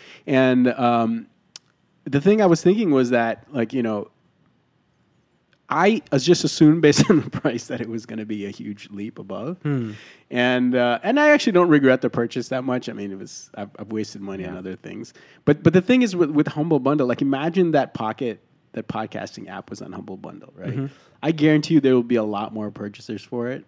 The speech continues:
Speaker 2: Sure.
Speaker 1: And, and, and they would probably, well, you know, depending on how many other things they bundled with,
Speaker 3: Yeah.
Speaker 1: would probably get a huge volume of purchases. 'Cause how many people are like me, have, are, like, so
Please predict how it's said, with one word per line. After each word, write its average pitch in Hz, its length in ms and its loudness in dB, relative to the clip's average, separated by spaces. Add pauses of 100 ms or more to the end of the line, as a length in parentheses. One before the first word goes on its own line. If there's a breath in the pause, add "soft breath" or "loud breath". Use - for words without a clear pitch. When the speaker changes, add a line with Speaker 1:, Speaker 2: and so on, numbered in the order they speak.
(120)
Speaker 2:
Sure. 131 200 -6
Speaker 1:
And, 120 180 -8
and, 139 300 -4
and 131 160 -4
they 143 100 0
would 143 180 -2
probably, 165 720 2
well, 139 300 0
you 143 60 -6
know, 127 100 -2
depending 117 520 -6
on 104 120 -8
how 117 120 -8
many 117 200 -2
other 117 140 -4
things 107 280 -10
they 98 100 -12
bundled 120 480 -4
with, 95 240 -8 (440 soft breath)
Speaker 3:
Yeah. 87 240 -14
Speaker 1:
would 117 200 -2
probably 123 300 0
get 123 140 2
a 123 40 2
huge 190 460 4
volume 131 380 4
of 110 100 -4
purchases. 123 460 -6
'Cause 143 160 -4
how 170 120 -2
many 220 140 4
people 190 220 4
are 151 80 6
like 135 180 2
me, 123 460 0 (100)
have, 107 260 -10 (140)
are, 107 160 -6
like, 101 220 -10 (420)
so 117 260 -4